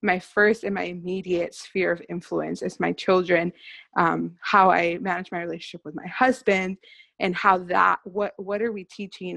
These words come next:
What are the values we're instilling? What are the conversations we're having?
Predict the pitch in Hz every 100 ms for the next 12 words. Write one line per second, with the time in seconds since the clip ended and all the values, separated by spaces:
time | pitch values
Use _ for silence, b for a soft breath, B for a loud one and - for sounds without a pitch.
0 | 175 185 196 185 180 175 180 185 185 185
1 | - 175 170 - - 175 175 180 180 202
2 | 214 185 170 - 170 247 233 202 190 -
3 | 170 -